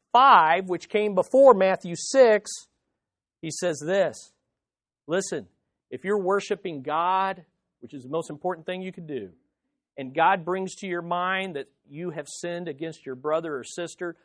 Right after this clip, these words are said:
leave your faith offering gift, leave your, your Bible, run from the church worship service, and run to that brother and ask for forgiveness."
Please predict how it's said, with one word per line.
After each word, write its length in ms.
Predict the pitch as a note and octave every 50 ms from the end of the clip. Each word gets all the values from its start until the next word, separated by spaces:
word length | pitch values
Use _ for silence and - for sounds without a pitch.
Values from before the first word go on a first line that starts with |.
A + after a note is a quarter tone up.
| _ _ _ _ _
leave 760 | C3+ C#3 D3+ F3 G3+ A3 A#3 A#3 A#3 A#3+ A#3 A3+ A3 _ E3
your 340 | D#3+ D#3 D3+ C#3+ C3 C3 _ _ _ _ _ _ _
faith 200 | E3+ D#3 C#3+ -
offering 540 | F#3 G3 G#3+ G#3+ G#3+ - A3 A3 G#3+ F#3+ - _ _ _ _ _ _ _ _ _ _ _ _
gift, 360 | E3 G3+ G#3 G#3 G3+ - _ _ _ _ _ _ _
leave 720 | C#3+ D3+ F#3+ A3+ A#3+ A#3+ B3 B3 B3 B3 B3 A#3+ A3+ _ _ _ _ _ _ _ _ _
your, 420 | - D#3 E3 D#3+ D#3 D3+ D3+ C#3+ -
your 140 | D#3+ D3+ C#3+
Bible, 720 | B2+ B2+ - F#3+ G3+ A3 A3+ A#3 A3 A3 A3+ A3+ A3+ A3 _ _ _ _ _ _ -
run 540 | C#3 C#3 D3+ F#3 G#3+ A#3+ C4+ D4 D4+ C#4+
from 220 | C#4 - C4+ B3 A#3
the 100 | A3+ G#3+
church 580 | - - - A3+ A3 A3+ A3 - - - _ _ _ _ _ _ _ _ _ _ _ - -
worship 440 | G3 F#3+ F#3+ - - G#3 F#3+ - _ _ _ _ _ _ _ _
service, 540 | - F3 E3+ D#3+ D#3+ D#3+ D#3+ D3 - - _ _ _ _
and 280 | - C#3 C3+ B2+ B2+ C3+
run 240 | D3+ E3 F#3 G3 F#3+
to 120 | - F#3
that 240 | E3+ E3 D#3+ D#3+ D#3
brother 460 | D3 D3 C#3+ C#3 C3+ C3 C3 B2+ _ _ _
and 180 | C#3 B2+ -
ask 260 | - C3+ C#3+ C3 - -
for 180 | _ C#3+ B2+ -
forgiveness." 480 | _ - A#2 A2+ A#2+ A2+ A2 G#2 _